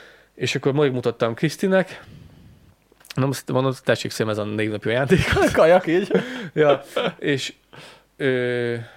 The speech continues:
Speaker 1: beletettem egy dobozba, és akkor szegény ott koporcolt, akkor már picit jobb bőrben volt, mert addigra már megitattam, meg megetettem. És akkor mondta Kriszti, hogy: „Te ezzel mit, mit akarsz?” Mondom: „Befogadtam.” <laughs> Névnapod alkalmából. Nem,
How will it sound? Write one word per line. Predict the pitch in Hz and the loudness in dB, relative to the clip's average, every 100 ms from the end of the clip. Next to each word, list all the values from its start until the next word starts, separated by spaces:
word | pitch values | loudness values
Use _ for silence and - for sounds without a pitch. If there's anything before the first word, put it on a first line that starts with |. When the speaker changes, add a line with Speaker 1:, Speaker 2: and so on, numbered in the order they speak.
| - _ | -20 _
Speaker 1:
beletettem | 123 117 104 101 - 104 | -2 0 0 -4 -6 -6
egy | 107 | 0
dobozba, | 139 151 123 | 2 2 0
és | 117 | -2
akkor | 131 113 | -4 -6
szegény | 117 107 | -4 -4
ott | 104 - | -4 -6
koporcolt, | 113 139 147 - 147 135 | -4 -2 -4 -2 0 2
akkor | 127 - - | -2 -4 -2
már | 120 | 0
picit | 139 117 113 | 0 -2 0
jobb | 123 117 | 2 2
bőrben | 110 104 107 107 | 0 0 -2 -2
volt, | 107 | -2
mert | 107 104 | 0 0
addigra | 107 107 110 107 | 0 0 0 0
már | 107 | 0
megitattam, | 107 104 101 - 101 | -2 -2 -6 -4 -4
meg | 98 | -4
megetettem. | 101 131 143 156 - 170 - - - - | -4 -4 -4 -4 -4 -6 -8 -18 -20 -16
És | - | -6
akkor | 139 | -4
mondta | 135 123 | -2 -4
Kriszti, | 131 - | -6 -6
hogy: | 135 - _ _ | -6 -6 _ _
„Te | 143 | -6
ezzel | 131 | -4
mit, | 151 - 160 | -6 -6 -8
mit | 160 | -8
akarsz?” | - 107 107 | -8 -8 -8
Mondom: | 127 123 139 - _ _ _ _ - | -6 -6 -6 -10 _ _ _ _ -2
„Befogadtam.” | 143 - 104 98 - 135 160 233 - - - | -2 0 -4 -4 -2 0 0 -2 -4 -4 -8
<laughs> | - 170 - | -4 -2 2
Névnapod | 196 160 156 165 | 4 6 6 6
alkalmából. | 151 135 165 160 156 - 151 | 6 6 0 -2 -4 -12 -8
Nem, | 135 123 | -4 -4